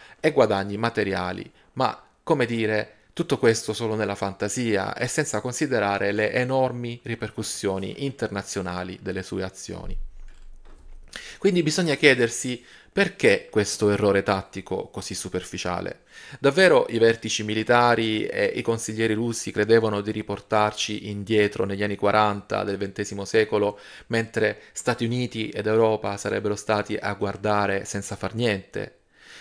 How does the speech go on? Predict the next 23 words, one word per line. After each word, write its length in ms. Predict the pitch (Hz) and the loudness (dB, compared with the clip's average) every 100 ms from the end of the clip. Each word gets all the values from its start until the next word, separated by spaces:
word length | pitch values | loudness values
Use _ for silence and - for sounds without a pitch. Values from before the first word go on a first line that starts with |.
| - - | -20 -4
Soprattutto, 1040 | 220 208 151 - 107 - 101 101 - _ | 0 2 0 -2 -6 -2 0 0 -2 _
perché 560 | - 247 - - 92 - | 2 2 2 0 0 0
uno 260 | - 113 104 | -6 -4 0
come 260 | 107 104 101 | 2 2 0
Putin, 640 | 117 117 113 107 101 101 - _ _ _ | -4 -4 -4 -6 -6 -8 -12 _ _ _
che 160 | - - | -2 -2
a 80 | 104 | 0
detta 260 | 131 - | -2 -2
di 100 | 104 | -4
molti 380 | 110 120 107 101 | 0 -2 -2 -2
era 200 | 101 101 | 0 0
un 200 | 113 110 | 0 -2
brillante 580 | 110 107 110 110 - 107 | -2 0 2 0 0 0
uomo 300 | 104 104 101 | 0 0 -2
politico 800 | 101 107 110 104 104 104 104 92 | -4 -4 -4 -6 -2 0 0 -2
e 120 | 98 | -6
stratega, 840 | - 98 104 110 104 101 98 - - | -6 -4 2 4 4 2 -2 -4 -4
ex 320 | 123 - - | -4 -4 0
capo 440 | 123 123 113 110 | 2 4 4 2
del 140 | 107 - | 2 -4
K 280 | 104 - 98 | -4 -4 -6
G 160 | 104 | -6
B, 300 | 110 120 110 | -4 -4 -4